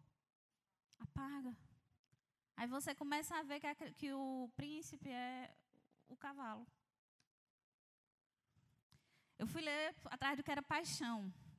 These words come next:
Achei um significado interessante. Paixão é um sentimento humano, intenso e profundo, marcado pelo grande interesse e atração da pessoa apaixonada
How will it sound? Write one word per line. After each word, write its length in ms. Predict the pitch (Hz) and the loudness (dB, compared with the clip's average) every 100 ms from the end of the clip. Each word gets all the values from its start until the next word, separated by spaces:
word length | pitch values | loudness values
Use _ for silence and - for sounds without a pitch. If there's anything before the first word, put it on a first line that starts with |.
| - | -4
Achei 440 | 214 220 - 240 | 0 0 4 4
um 220 | 254 254 247 | 4 2 -2
significado 480 | - 240 240 247 240 | -2 -4 -2 -2 -2
interessante. 680 | 254 294 - - - - - _ _ - - _ _ | -2 -4 -6 -10 -12 -14 -16 _ _ -20 -20 _ _
Paixão 440 | - 226 254 294 285 | 6 6 6 6 6
é 40 | |
um 80 | 294 | 4
sentimento 840 | 294 294 269 - 269 240 233 247 - | 2 2 2 0 2 2 2 0 0
humano, 840 | - 370 349 254 226 226 247 269 339 - - - - _ - | 2 4 6 8 8 6 2 0 -2 -8 -20 -20 -20 _ -2
intenso 1000 | 294 381 - 262 247 262 - - 349 381 - _ _ _ - | -2 -2 0 2 4 2 0 0 -2 -4 -12 _ _ _ -2
e 80 | |
profundo, 1000 | - - 208 - - 208 202 208 180 170 - - - - _ _ - - - | 0 2 4 2 -2 -2 0 2 2 2 0 -10 -20 -20 _ _ -20 -20 -6
marcado 640 | 214 220 269 - 262 262 | 4 4 4 4 4 4
pelo 260 | 277 254 254 | 2 2 2
grande 560 | 240 247 285 440 381 | 0 0 0 -2 -6
interesse 920 | 370 403 349 311 262 214 233 - 240 - | -8 -8 0 2 4 4 2 0 -2 -2
e 160 | 277 349 | -2 2
atração 840 | 330 320 285 277 - 262 220 240 | 4 4 4 2 2 0 0 0
da 180 | 220 226 | 4 4
pessoa 680 | - 277 277 - 190 180 180 | 4 0 0 2 4 4 4
apaixonada 1160 | 202 240 - 240 233 - 254 240 156 160 185 | 2 0 2 0 0 -2 -4 -4 -2 -2 -2